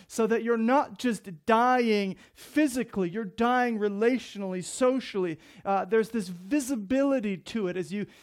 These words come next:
carried your cross and everybody knew you were a convicted criminal. It was the walk of shame, and they hung you up in your underwear for people to gather around and watch and laugh at.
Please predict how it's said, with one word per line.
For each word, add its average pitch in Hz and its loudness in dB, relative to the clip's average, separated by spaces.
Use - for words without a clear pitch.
carried 269 2
your 247 -4
cross 233 2
and 190 -6
everybody 247 2
knew 240 0
you 214 -2
were 196 2
a 185 0
convicted 196 -6
criminal. 226 -2
It 208 0
was 214 -6
the 208 -4
walk 220 -2
of 233 0
shame, 233 2
and 196 0
they 208 0
hung 285 0
you 247 0
up 240 4
in 285 2
your 254 2
underwear 233 2
for 220 -2
people 254 -2
to 214 -4
gather 254 4
around 220 0
and 196 -4
watch 214 0
and 214 0
laugh 208 2
at. 165 -6